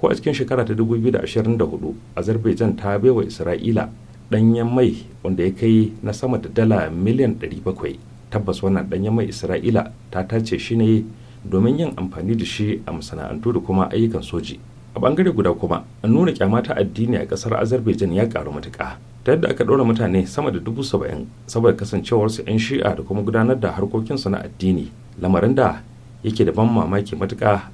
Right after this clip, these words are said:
a wata ƙaramar ƙasa kamar Azerbaijan. An taƙaita tarukan addini sosai, an rufe makarantun addini masu zaman kansu ko kuma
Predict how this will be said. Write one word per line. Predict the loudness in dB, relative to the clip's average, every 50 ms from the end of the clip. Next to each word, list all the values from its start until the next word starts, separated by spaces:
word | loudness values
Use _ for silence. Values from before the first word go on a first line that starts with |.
| -6
a | -4
wata | -4 -4 -2 0 -2 0
ƙaramar | 0 -2 -2 -2 -2 -2
ƙasa | -2 -4 -4 -2 -2 -2 -2 -2 -4
kamar | -4 -2 -2 0 0
Azerbaijan. | -2 -2 0 0 0 -2 -2 -4 -2 -2 -2 -4 -4 -10 -16 -20 -20 -20 -20 -8 -4
An | 0 2 2
taƙaita | 2 4 2 2 2 2 2 2 2 0 -6 -10 -6
tarukan | -2 0 2 2 2 0 0 -2 -4
addini | -4 -2 2 4 4 4
sosai, | 2 -2 -6 -8 -8 -10 -10 -12 -16 -20 -20 -20 -20 -10 -2 0
an | 2 2
rufe | 2 2 0 0
makarantun | 0 -2 -2 -4 -4 -4 -4 -4 -4 -4
addini | -6 -8 -6 -2 0 2 4 2 2 0 -4 -10 -12
masu | -12 -10 -8 -6 -2
zaman | 2 2 2 2
kansu | 2 0 -2 0 2 4 4 4 2 0 -4 -14 -18 -20 -12 -2
ko | 0 0 0
kuma | 2 2 2 2